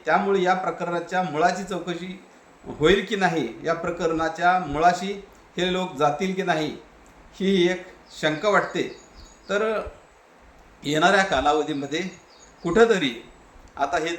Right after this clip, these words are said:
थांबलं पाहिजे आणि शांततेच्या मार्गानं अस-, अ, हे, अ, महाराष्ट्राची वाटचाल चालू असताना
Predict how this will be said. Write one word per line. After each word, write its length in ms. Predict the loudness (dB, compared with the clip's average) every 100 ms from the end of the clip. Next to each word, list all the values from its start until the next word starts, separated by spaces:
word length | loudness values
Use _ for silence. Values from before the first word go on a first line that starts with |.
| -4
थांबलं 280 | -2 0 2
पाहिजे 520 | 4 2 2 -6 -8 -18 -20 -20 -6
आणि 460 | -2 0 0 -2 -4 -8 -20 -2
शांततेच्या 640 | 2 2 2 -2 -2 0 2
मार्गानं 540 | 2 2 2 0 -2 -10 -18 -20 -12
अस-, 340 | -8 -8 -10 -14
अ, 80 | -14 -14 -18 -20 -20 -20 -20 -20 -6
हे, 120 | -2
अ, 280 | -2 -6 -10 -10 -10 -4
महाराष्ट्राची 580 | 2 4 4 4 -2
वाटचाल 360 | 0 -2 0 -2
चालू 280 | 2 2 2
असताना 380 | 0 -2 -2